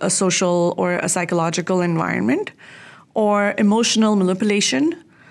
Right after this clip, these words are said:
Um, and a lot of the abusive aspects of the relationship, the main themes are the ability of the abuser or the person who is exerting control over the survivor or the victim.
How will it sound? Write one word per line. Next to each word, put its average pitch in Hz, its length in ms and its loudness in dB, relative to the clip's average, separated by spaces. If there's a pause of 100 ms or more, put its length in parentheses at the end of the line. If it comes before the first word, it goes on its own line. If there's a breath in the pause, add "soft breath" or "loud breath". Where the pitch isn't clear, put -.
(280 soft breath)
Um, 92 340 -2 (360)
and 247 260 2
a - 60 2
lot 269 240 2
of - 180 -4
the 226 400 0 (200)
abusive 240 800 0
aspects - 440 -4
of 202 120 -6
the 190 100 -6
relationship, 185 880 0 (1120 soft breath)
the 226 200 0
main 277 360 4
themes 247 460 2 (100)
are 185 680 2
the 214 100 0
ability 262 680 0
of 196 500 -2
the 214 120 0
abuser 202 520 2
or 185 120 -2
the 185 80 -2
person 208 640 0 (340 loud breath)
who 214 100 0
is 208 120 0
exerting 220 560 0
control 190 680 0
over 190 240 0
the 180 120 0
survivor 175 460 -2
or 170 40 -2
the 165 120 -6
victim. 170 400 -6